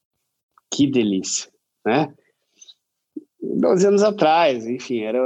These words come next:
é, é, a gente, eu ainda, ainda tava na minha fase de paladar infantil, daquele, daquela doçura, aquele, aquele peso, quinze de álcool, né, acidez média, não chegava numa acidez alta. Então,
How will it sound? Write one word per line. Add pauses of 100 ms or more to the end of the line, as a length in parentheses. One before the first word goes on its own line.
(100)
é,
é,
a
gente,
eu
ainda,
ainda
tava
na
minha
fase
de
paladar
infantil,
daquele, (340)
daquela
doçura,
aquele,
aquele
peso, (420)
quinze
de
álcool, (420)
né,
acidez
média,
não
chegava
numa
acidez
alta.
Então,